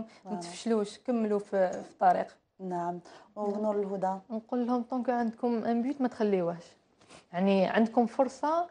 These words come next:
Speaker 3: آه، شقاو عليها، تعبوا، آه، يضحيوا بعام، عامين، خير ما، خير ما حياتهم تروح، آه،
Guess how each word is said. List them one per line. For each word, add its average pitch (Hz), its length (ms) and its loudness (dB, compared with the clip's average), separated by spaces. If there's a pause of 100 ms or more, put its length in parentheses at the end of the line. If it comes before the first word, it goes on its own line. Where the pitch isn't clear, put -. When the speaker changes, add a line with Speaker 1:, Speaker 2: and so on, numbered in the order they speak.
(880)
Speaker 3:
آه، 185 500 2 (280)
شقاو 226 320 4
عليها، 214 380 2
تعبوا، 247 600 2 (140)
آه، 226 240 2
يضحيوا 226 520 4
بعام، 208 460 0
عامين، 208 360 0
خير 277 240 2
ما، 220 280 2
خير 269 160 -2
ما 247 100 0
حياتهم 233 400 -2
تروح، 190 420 -4
آه، 170 320 -4